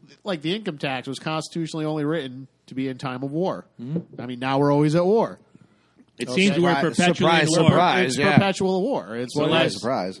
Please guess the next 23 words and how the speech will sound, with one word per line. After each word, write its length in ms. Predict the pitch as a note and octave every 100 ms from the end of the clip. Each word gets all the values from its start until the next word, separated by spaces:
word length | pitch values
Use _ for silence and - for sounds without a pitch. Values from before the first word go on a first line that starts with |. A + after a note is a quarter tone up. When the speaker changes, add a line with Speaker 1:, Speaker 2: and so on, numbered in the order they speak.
| -
Speaker 2:
for 80 |
the 60 | F3
last 320 | F3+ F3+ -
twenty 240 | - G#3 G3+
years 320 | A3+ D4 C#3
or 60 |
so. 340 | - A#2 F2+ E2+ _ _
Yeah. 280 | D#3+ C4+ A2+ F#2+
Speaker 1:
So, 480 | D#3 D3+ C#3+ C#3 -
yes, 240 | D#3 B2+ -
I, 140 | C#3+ D#3 A#2+
I'm 180 | C#3+ D3+
sure 200 | D#3+ E3+
Trump's 380 | D3 E3+ D#3+ D3+
got 200 | D#3+ D#3
the 60 | C3
best 260 | D3 D3+
of 60 | D3+
intentions, 460 | C#3+ E3+ D3 D#3+ D3+
but 180 | D3
don't 220 | A#2+ C#3+ D3+
they 120 | D3
all? 360 | D3+ A2 F2+